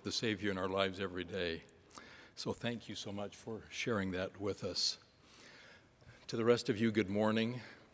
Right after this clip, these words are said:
<clears throat> It's such a privilege for Sister Christensen and me to be with you today. We have,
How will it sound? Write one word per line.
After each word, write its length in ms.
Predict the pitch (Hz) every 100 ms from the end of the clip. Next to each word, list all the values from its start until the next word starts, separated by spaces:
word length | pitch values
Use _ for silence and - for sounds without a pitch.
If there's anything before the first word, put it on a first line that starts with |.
| - -
<clears throat> 60 | - - - - - -
It's 120 | 117 -
such 160 | -
a 40 | -
privilege 440 | - 160 131 117
for 120 | -
Sister 300 | - 135 -
Christensen 640 | - 135 - 123 - 117
and 120 | 107 107
me 160 | 117
to 120 | 117 104
be 220 | 104 113
with 240 | 117 117
you 40 | 104
today. 320 | 98 98 101
We 140 | 113
have, 200 | 104 95